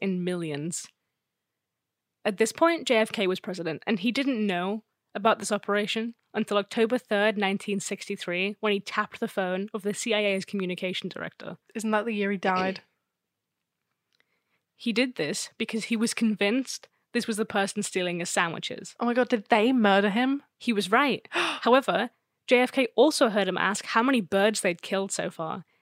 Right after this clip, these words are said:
Speaker 1: and that robot birds were doing no good, so good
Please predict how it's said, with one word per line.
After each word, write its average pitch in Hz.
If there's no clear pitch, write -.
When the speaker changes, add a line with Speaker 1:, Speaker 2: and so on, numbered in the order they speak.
Speaker 1:
and 214
that -
robot 208
birds 175
were 190
doing 180
no 208
good, 190
so 285
good 170